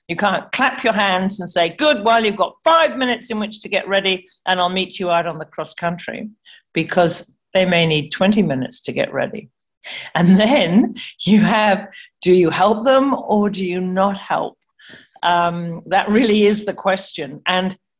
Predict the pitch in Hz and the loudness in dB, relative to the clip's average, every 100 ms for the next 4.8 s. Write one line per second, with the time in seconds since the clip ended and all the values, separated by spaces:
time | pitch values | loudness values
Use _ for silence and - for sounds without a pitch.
0 | _ _ 220 277 - - 170 131 123 _ | _ _ 0 0 -2 -8 -10 -10 -12 _
1 | _ _ _ _ _ 202 208 220 202 - | _ _ _ _ _ -2 0 0 0 -2
2 | - _ _ _ - - 254 262 254 - | -12 _ _ _ -6 0 2 2 2 -2
3 | - 214 208 196 175 - - 190 185 170 | -4 0 2 2 -2 -6 -4 -2 -4 -6
4 | 170 - - - 196 156 131 - | -10 -12 -8 -2 -2 0 -4 -8